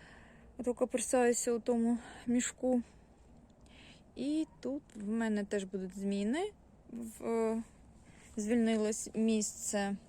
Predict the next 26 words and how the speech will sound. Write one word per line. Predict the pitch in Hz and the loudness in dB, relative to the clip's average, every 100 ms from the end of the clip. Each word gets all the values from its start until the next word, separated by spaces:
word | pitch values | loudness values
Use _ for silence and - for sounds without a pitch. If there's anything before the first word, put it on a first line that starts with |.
| - | -8
Тут | 185 | -6
м-, | 180 185 185 - - - - | -2 -2 -4 -8 -20 -20 -8
маленький | 185 196 190 185 185 196 | -2 0 0 -2 -2 -4
розсадничок | 214 320 254 196 202 185 | 0 0 0 -2 -4 -4
в | 190 | -4
мене. | 185 185 185 - - - - - - - - 196 | -2 -4 -6 -10 -20 -18 -18 -18 -20 -10 -10 -6
Тут | 220 208 - | -4 -4 -4
я | 185 214 214 | 2 6 6
щось | 202 - 226 214 - | 4 0 0 0 -2
хочу | - 208 - 190 - | -4 -4 -2 -8 -6
квітуче | 208 226 - 170 - 220 247 339 - - - | -6 -6 -8 -4 -2 2 0 -2 -12 -18 -6
посадити, | 269 - 254 294 302 | -4 -2 -2 -2 0
не | 294 | -2
дуже | 247 277 277 | -2 0 -2
високе, | 254 254 269 254 240 | -2 -4 -4 -2 -2
але | 226 | -2
квітуче. | 226 233 220 247 226 247 240 233 | -4 -4 -2 -2 0 -2 -2 0
Не | 240 | -2
вистачає, | 254 - 226 - 269 294 | -2 -8 -4 0 2 2
бо | 233 | 0
бачите, | 208 220 226 - 220 | -4 -4 -4 -8 -10
кіхери, | 226 226 - 339 339 - - - - - | -8 -8 -2 0 0 -8 -18 -18 -20 -10
кіхери, | 240 226 - 302 294 294 - - - - - - | -8 -8 -2 0 0 -2 -6 -20 -20 -20 -14 2
хости, | 285 285 - - 269 269 269 - - - | 4 4 0 2 2 2 0 -6 -12 -10
самшити. | - 220 - 302 302 - 277 269 269 262 - | -2 2 4 4 2 4 4 6 6 2 0
Тут | 262 | -6